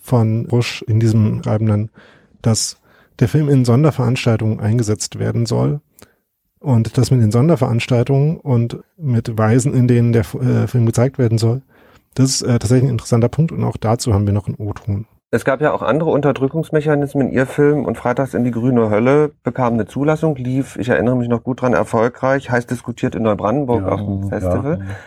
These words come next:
Speaker 2: bekam dann aber nur zwei Kopien und durfte nur in Studiokinos laufen.
Speaker 3: Ja.
Speaker 2: Das war nun aber schon in der Wendezeit. Hatten Sie da keine Chance, dagegen zu rebellieren?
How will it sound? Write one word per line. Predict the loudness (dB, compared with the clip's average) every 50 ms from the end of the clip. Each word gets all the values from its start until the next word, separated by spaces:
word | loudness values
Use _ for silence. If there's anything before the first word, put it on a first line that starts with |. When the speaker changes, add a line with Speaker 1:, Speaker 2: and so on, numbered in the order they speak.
| -20 -8 _
Speaker 2:
bekam | -2 0 0 0 0 2
dann | 2 2 2
aber | 4 2 4
nur | 4 2 2 0
zwei | 0 0 0 0
Kopien | 0 -2 -8 -10 -6 -4 -2 0 0 2
und | 2 0 -2 -2 -2 -2
durfte | -2 -2 -2 -4 -6
nur | -4 -2 -2
in | -4 -4
Studiokinos | -4 -2 -2 0 2 0 0 -2 -4 -6 -4 -2 -2 -2 -4 -6 -10 -18 -20 _ _
laufen. | -6 -2 -2 -2 -2 -2 -2
Speaker 3:
Ja. | -2 -2 -2 -2 -4 -6 -12 -18 -20 -20 -20 -20 _ _
Speaker 2:
Das | -2 0
war | 0 0 0
nun | 0 0 0
aber | 0 0 0 0
schon | 0 0 0
in | 0 2
der | 0 2 2
Wendezeit. | 0 0 0 -2 -2 -2 -2 -2 0 0 -2
Hatten | -4 -4 -4 -6
Sie | -2
da | 0 -2 -2
keine | 0 0 -2 0 0 -2
Chance, | -4 -2 -2 -2 -2 -4 -4
dagegen | -2 0 0 0 0 -2 -2 -4 -4 -4
zu | -6 -6 -4
rebellieren? | -4 -4 -4 -6 -8 -6 -6 -6 -6 -8 -8 -12 -14 -16 -20